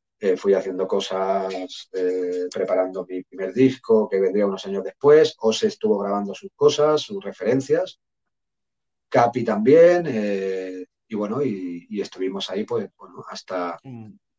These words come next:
Speaker 1: hasta hace muy poco, eh, haciendo nuestra, nuestra carrera personal, cada uno.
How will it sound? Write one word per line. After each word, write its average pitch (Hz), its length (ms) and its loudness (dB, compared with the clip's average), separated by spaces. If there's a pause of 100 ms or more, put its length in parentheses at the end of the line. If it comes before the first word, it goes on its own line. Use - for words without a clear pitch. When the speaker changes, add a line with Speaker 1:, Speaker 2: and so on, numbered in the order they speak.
Speaker 1:
hasta - 340 0
hace - 160 2
muy 123 180 0
poco, 170 500 8
eh, 113 240 6
haciendo 113 360 -2
nuestra, 92 640 -4
nuestra 92 260 -8
carrera 98 600 0
personal, 104 500 -6
cada 90 220 -4
uno. 113 220 -6